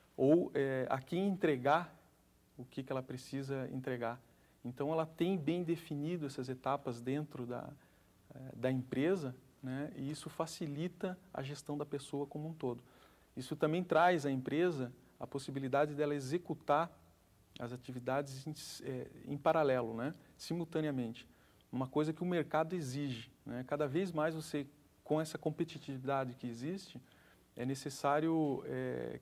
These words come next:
que equipes trabalhem em paralelo. As pessoas saibam exatamente,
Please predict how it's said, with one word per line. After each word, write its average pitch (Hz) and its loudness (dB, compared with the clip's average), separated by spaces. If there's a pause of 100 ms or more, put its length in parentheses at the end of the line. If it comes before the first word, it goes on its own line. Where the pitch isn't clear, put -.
que 135 -6 (240)
equipes - -4
trabalhem 147 2
em 151 -2
paralelo. 139 0 (260)
As - -10
pessoas 180 4
saibam 156 2 (320)
exatamente, 156 0